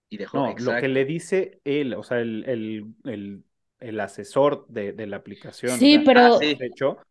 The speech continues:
Speaker 3: pero
Speaker 2: ahí, ahí él está poniendo un estándar <clears throat> general de, "Güey,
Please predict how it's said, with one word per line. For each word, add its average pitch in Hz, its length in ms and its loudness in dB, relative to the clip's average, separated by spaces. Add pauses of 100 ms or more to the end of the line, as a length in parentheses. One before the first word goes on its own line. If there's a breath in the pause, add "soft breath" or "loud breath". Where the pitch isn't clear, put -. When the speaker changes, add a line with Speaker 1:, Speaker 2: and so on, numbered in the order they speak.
(280)
Speaker 3:
pero 240 240 8
Speaker 2:
ahí, 240 200 8
ahí 185 300 4
él 170 140 -2
está 165 260 0
poniendo 147 340 -2
un 151 120 -2
estándar 131 600 2
<clears throat> - 0 -
general 123 540 -4
de, 120 200 -2
"Güey, 143 320 -4